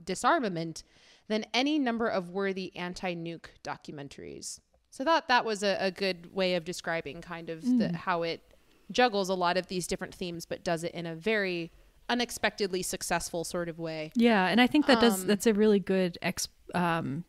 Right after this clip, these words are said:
Speaker 2: description of the ending too, and how it,
Speaker 1: Mm-hmm.
Speaker 2: it doesn't end in a sort of neat, conventional manner. It is
Speaker 1: Mm-hmm.
Speaker 2: very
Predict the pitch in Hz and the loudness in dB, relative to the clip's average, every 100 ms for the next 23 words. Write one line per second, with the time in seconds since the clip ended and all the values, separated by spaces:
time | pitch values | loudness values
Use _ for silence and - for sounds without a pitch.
0 | _ _ 190 - - 233 - 175 147 160 | _ _ -4 0 0 2 0 0 0 -2
1 | 156 151 165 135 - - - 139 - 156 | 0 0 -2 -4 -6 -10 -4 -4 -2 -4
2 | 151 165 - 262 226 208 190 202 190 226 | -4 -4 -4 -4 -4 -4 -4 -2 4 6
3 | 214 196 180 196 196 160 170 - 185 170 | 8 6 6 6 6 4 2 2 2 2
4 | 160 156 - - - _ - 185 180 185 | 0 -2 -16 -20 -20 _ -4 0 2 2
5 | 180 - - 185 170 165 175 - 180 160 | 0 -4 -2 0 0 0 -2 -2 -2 0
6 | 160 160 160 196 247 254 226 - _ 185 | 0 0 0 2 2 2 0 -8 _ -2
7 | 175 185 190 185 165 170 151 165 | 2 4 4 2 2 2 2 0